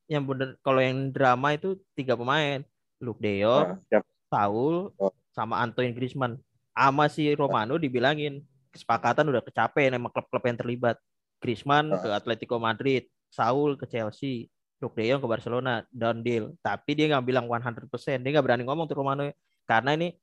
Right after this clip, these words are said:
Speaker 2: Hmm.
Speaker 1: klub masih, masih ini, ini klub udah deal tapi belum nyad-, daftarin register pemain ke liga segala
Speaker 2: Oh.
Speaker 1: macem. Dan itu waktu deadline-nya udah tutup kan.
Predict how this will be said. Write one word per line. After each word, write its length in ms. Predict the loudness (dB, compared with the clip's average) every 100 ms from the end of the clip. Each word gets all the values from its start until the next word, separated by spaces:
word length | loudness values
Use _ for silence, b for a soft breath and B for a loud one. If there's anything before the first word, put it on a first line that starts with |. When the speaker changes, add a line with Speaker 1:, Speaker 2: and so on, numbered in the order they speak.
| _
Speaker 2:
Hmm. 120 | -14
Speaker 1:
klub 180 | -8 -8 -2
masih, 280 | -2 0 -2
masih 320 | -2 -4 -6
ini, 240 | -4 -2 -4
ini 120 | -4
klub 180 | -4 -6 _
udah 200 | -2 -2
deal 240 | 0 -2
tapi 220 | -2 -6 -4
belum 260 | -4 -2
nyad-, 240 | 0 -2 -4
daftarin 460 | -8 -2 0 -2
register 460 | -4 -6 -6 -6 -6
pemain 880 | -4 -4 -2 0 0 0 0 -2 -6 -14 _ _
ke 120 | _ -6
liga 340 | -2 4 6
segala 200 | 6 4
Speaker 2:
Oh. 100 | 2
Speaker 1:
macem. 240 | 0 -2 -2
Dan 200 | 2 2
itu 260 | 2 2 2
waktu 280 | 2 0
deadline-nya 420 | -2 -2 -2 -4 -4
udah 100 | -4
tutup 360 | -4 0 0
kan. 240 | 2 0